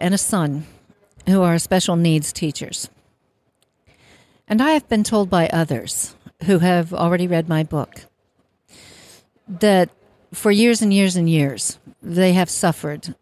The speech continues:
somewhat like I did. I, I really had no, uh, I wondered why her God and not me. She's the child, I'm the adult, you know,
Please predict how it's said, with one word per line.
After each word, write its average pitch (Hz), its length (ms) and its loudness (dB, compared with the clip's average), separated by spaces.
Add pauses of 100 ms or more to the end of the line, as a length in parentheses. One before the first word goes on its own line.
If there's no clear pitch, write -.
(360)
somewhat 190 460 0
like 170 220 -2
I 165 160 0
did. 156 460 -10 (100)
I, 185 240 -2
I 247 280 -2 (500)
really 208 400 2
had 160 360 -2
no, 185 500 0 (300)
uh, 110 240 -12 (340)
I 190 80 2
wondered 190 360 0
why 185 280 0
her 190 240 2
God 170 400 -2
and 151 120 -2
not 156 220 -2
me. 185 380 -2 (540)
She's 220 300 -4
the 196 100 -4
child, 190 480 0
I'm 175 180 0
the 170 120 0
adult, 170 440 0 (180)
you 185 120 -6
know, 175 240 -2